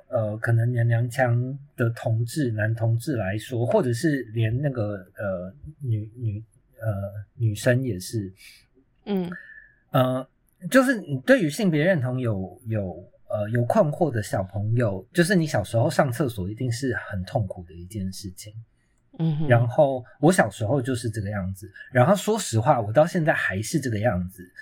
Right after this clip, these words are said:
Speaker 1: 就是，
Speaker 2: 嗯。
Speaker 1: 呃，我，我今天进男厕，一定会有人就是倒退撸回头去看那个他有没有进错厕所。
Speaker 2: 嗯。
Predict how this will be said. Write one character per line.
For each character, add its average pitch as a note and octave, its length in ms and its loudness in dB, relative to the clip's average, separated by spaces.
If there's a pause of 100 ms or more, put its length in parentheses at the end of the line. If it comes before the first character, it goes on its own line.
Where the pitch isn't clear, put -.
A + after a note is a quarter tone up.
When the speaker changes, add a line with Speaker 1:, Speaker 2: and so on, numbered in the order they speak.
(220)
Speaker 1:
就 F3 140 6
是， D#3+ 320 0
Speaker 2:
嗯。 E3+ 240 0 (460)
Speaker 1:
呃， A#2+ 460 2 (600)
我， D3+ 180 2
我 C#3 140 2
今 E3+ 120 4
天 A#3+ 140 2
进 F#3 220 0
男 A2+ 220 0
厕， C#3+ 200 0
一 B2+ 120 -4
定 E3 260 2
会 D3+ 180 2
有 G#2+ 140 -2
人 G#2 220 -4
就 C#3+ 120 0
是 D3 120 -4 (100)
倒 C3 220 4
退 B2 260 0
撸 A2+ 280 0
回 G#2+ 200 -4
头 G#2+ 400 -6
去 - 180 -2
看 A#2 340 0
那 B2 100 0
个 G#2+ 180 -6
他 C3 180 2
有 G#2+ 80 0
没 G2 120 -2
有 A2+ 60 -2
进 G#2+ 240 -4
错 G#2 240 -6
厕 - 280 -8
所。 - 200 -14 (640)
Speaker 2:
嗯。 D3+ 340 0